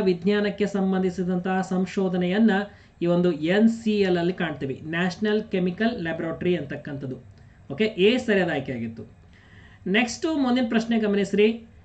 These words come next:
ನ್ಯಾಷನಲ್ ಜಿಯೋ-, ಜಿಯೋಫಿಸಿಕಲ್ ರಿಸರ್ಚ್ ಇನ್ಸ್ಟಿಟ್ಯೂಟ್, ನ್ಯಾಷನಲ್ ಜಿಯೋಫಿಸಿಕಲ್ ರಿಸರ್ಚ್ ಇನ್ಸ್ಟಿಟ್ಯೂಟ್ ಎನ್ನುವಂಥದ್ದು ಎನ್ ಜಿ ಆರ್ ಐ ಅಂತ ಹೇಳ್ತಾರೆ, ಎನ್ ಜಿ ಆರ್ ಐ.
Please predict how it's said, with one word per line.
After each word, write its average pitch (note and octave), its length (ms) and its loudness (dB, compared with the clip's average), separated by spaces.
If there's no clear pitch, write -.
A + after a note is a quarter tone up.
ನ್ಯಾಷನಲ್ G#3+ 640 2
ಜಿಯೋ-, A3+ 640 0
ಜಿಯೋಫಿಸಿಕಲ್ A3 880 2
ರಿಸರ್ಚ್ A3+ 680 2
ಇನ್ಸ್ಟಿಟ್ಯೂಟ್, G3 560 0
ನ್ಯಾಷನಲ್ G3+ 680 2
ಜಿಯೋಫಿಸಿಕಲ್ A3 800 2
ರಿಸರ್ಚ್ A3+ 560 2
ಇನ್ಸ್ಟಿಟ್ಯೂಟ್ G#3 480 0
ಎನ್ನುವಂಥದ್ದು F#3+ 640 2
ಎನ್ F#3 760 -2
ಜಿ A3 500 0
ಆರ್ F#3+ 320 2
ಐ F#3+ 120 2
ಅಂತ F3+ 200 -2
ಹೇಳ್ತಾರೆ, E3 420 -4
ಎನ್ F3+ 260 2
ಜಿ G3 180 2
ಆರ್ E3 340 -4
ಐ. C#3 100 -4